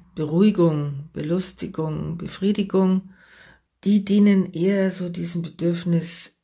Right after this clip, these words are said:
der Regulierung, der Selbstregulierung, der Kontemplation, des Zur-Ruhe-Kommens, des sich Stillfreuens, ja? Die sind jetzt hier in meiner Betrachtung nicht Gegenstand, sondern es geht um die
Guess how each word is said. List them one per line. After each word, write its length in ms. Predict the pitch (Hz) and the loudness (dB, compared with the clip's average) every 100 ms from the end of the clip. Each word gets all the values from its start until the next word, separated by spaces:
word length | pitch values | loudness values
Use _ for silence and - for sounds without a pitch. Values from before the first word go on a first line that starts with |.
| - | -8
der 140 | 165 | -6
Regulierung, 680 | 160 156 160 165 151 - 143 - _ _ | -4 -4 -4 -4 -4 -6 -8 -14 _ _
der 60 | - | -12
Selbstregulierung, 1160 | - 143 - - - - 170 170 135 139 165 - _ _ - | -4 -2 -4 -8 -12 -12 -10 -8 -8 -8 -10 -12 _ _ -6
der 120 | 147 | -4
Kontemplation, 1300 | 156 147 - 139 135 135 - - 143 170 160 143 135 - _ _ | -2 -2 -2 -6 -4 -6 -6 -4 0 2 2 -2 -8 -14 _ _
des 180 | - - | -20 -12
Zur-Ruhe-Kommens, 1300 | - 151 170 180 170 - 156 147 139 135 - - - _ - | -10 -6 -2 -2 -2 -4 -4 -4 -4 -6 -8 -12 -14 _ -8
des 240 | 143 139 | -6 -6
sich 200 | - 139 | -6 -6
Stillfreuens, 1300 | - - 196 170 - 127 135 135 127 123 - - - - | -4 2 4 2 -2 -4 -2 -2 -4 -8 -10 -18 -18 -6
ja? 300 | 156 214 330 - - - - | -2 0 -2 -8 -20 -20 -6
Die 80 | 196 | -4
sind 260 | 190 202 | 2 2
jetzt 320 | 208 196 - - | 4 0 -2 -8
hier 320 | 202 226 240 | -2 0 0
in 120 | 185 | 2
meiner 260 | 185 196 196 | 2 2 2
Betrachtung 720 | 185 - - 165 170 170 156 | -2 -10 -6 -6 -6 -8 -6
nicht 380 | 156 147 - - | -6 -10 -16 -10
Gegenstand, 760 | 117 - - - 65 - _ _ _ | -8 -8 -12 -12 -16 -18 _ _ _
sondern 840 | - 185 190 202 214 214 214 - _ _ _ | -6 0 2 4 4 4 0 -2 _ _ _
es 380 | 196 175 - - | 0 0 -4 2
geht 460 | 170 220 - - _ | 4 4 -2 -14 _
um 280 | - 185 190 | -2 2 2
die 400 | 180 175 180 180 | 2 0 0 -2